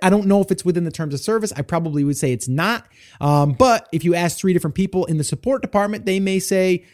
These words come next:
one may say it's okay, one may say it's not, and the other might say, "I don't know." Um, so I'm not really sure, and I don't wanna give you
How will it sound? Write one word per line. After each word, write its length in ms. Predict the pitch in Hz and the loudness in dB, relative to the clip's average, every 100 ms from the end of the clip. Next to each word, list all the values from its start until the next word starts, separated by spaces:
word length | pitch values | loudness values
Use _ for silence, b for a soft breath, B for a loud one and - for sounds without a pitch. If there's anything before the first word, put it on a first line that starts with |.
| b | b
one 160 | 185 196 | 2 4
may 80 | 185 | 4
say 280 | - 185 | 2 2
it's 120 | 175 185 | 4 2
okay, 340 | 175 226 233 | 0 2 2
one 200 | 202 175 | 2 0
may 100 | 170 | -2
say 180 | 165 170 | -2 -4
it's 160 | 160 | -4
not, 200 | 214 220 | -4 -4
and 80 | - | -4
the 80 | 170 | -2
other 80 | 170 | 0
might 180 | 165 151 | -2 -2
say, 160 | 165 | -2
"I 80 | 151 | 0
don't 180 | 151 147 | 0 2
know." 280 | 151 95 - b b b | 2 0 -8 b b b
Um, 320 | 151 151 151 - | 4 4 4 -2
so 340 | - 202 190 196 | 4 6 6 2
I'm 80 | 208 | 2
not 160 | 269 | 2
really 180 | 311 262 | 2 2
sure, 280 | - 220 240 | 2 4 4
and 80 | 185 | 4
I 40 | |
don't 160 | 196 208 | 2 2
wanna 160 | 208 | 2
give 380 | 147 131 190 180 | 0 4 4 4
you 340 | 208 226 240 | 2 2 0